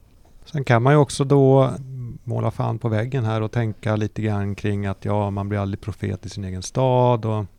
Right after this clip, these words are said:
oj, vad mycket det där kostar, det hade vi kunnat lägga på någonting annat. Hur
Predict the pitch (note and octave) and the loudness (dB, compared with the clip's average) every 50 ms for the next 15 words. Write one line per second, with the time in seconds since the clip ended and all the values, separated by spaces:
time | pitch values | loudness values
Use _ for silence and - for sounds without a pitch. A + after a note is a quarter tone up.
0 | _ _ - A2+ A2+ A2+ A#2 A2 G2+ G#2 G#2+ G#2+ G#2+ - _ - G#2 G#2+ G#2 A2 | _ _ -10 -6 -4 -2 -2 -2 -2 -4 -4 -6 -6 -8 _ -6 -4 -4 -2 -2
1 | A2+ A2 - - G#2+ G2+ - - - - G2 G#2 G#2+ A2 G#2+ G#2 G#2 - A2 G#2 | -2 -2 -4 -6 -8 -8 -8 -10 -8 -6 -4 -2 -2 -2 -2 -4 -6 -6 -6 -6
2 | G2+ G#2 G#2+ G#2 G2 F#2+ F#2+ F#2+ - - G2+ G2+ G2 G2 G2 F#2 - G#2 G2 F#2+ | -4 -4 -4 -4 -4 -4 -6 -6 -6 -6 -6 -4 -4 -4 -6 -6 -6 -6 -6 -6
3 | F#2+ A2 G#2+ G2+ F#2+ F#2+ G2 G#2 A2 G#2 - - _ - - - _ _ _ - | -6 -6 -6 -4 -4 -6 -4 -4 -4 -4 -6 -8 _ -18 -18 -18 _ _ _ -20
4 | - - - - _ - - _ _ - - _ _ - _ _ _ _ - - | -20 -20 -20 -20 _ -20 -20 _ _ -20 -20 _ _ -20 _ _ _ _ -20 -16
5 | - - A#2 A2+ A2 A2 A2+ A2+ G#2 G#2 G#2+ G#2+ G#2 | -6 -2 -2 0 0 0 0 -2 -2 -2 -2 -2 -4